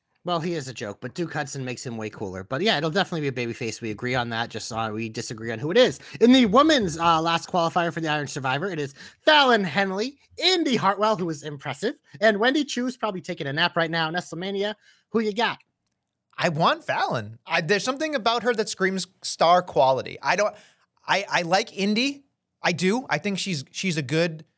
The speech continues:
Speaker 2: she's a good entertainer.
Speaker 1: There's more money in her, like, breaking down like she has been and losing
Speaker 2: Yeah.
Speaker 1: this.
Speaker 2: Yeah, and I think that's the issue is I, I think she needs to go lose, lose, lose, lose. Uh, Wendy Chu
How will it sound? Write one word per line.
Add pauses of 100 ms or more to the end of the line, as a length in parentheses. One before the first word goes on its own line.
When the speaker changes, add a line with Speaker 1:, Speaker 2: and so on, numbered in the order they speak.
(400)
Speaker 2:
she's
a (340)
good (420)
entertainer. (200)
Speaker 1:
There's
more
money
in
her,
like,
breaking
down
like
she
has
been
and
losing
Speaker 2:
Yeah.
Speaker 1:
this.
Speaker 2:
Yeah,
and
I
think
that's
the
issue
is (120)
I,
I
think
she
needs
to
go
lose,
lose,
lose,
lose. (460)
Uh,
Wendy
Chu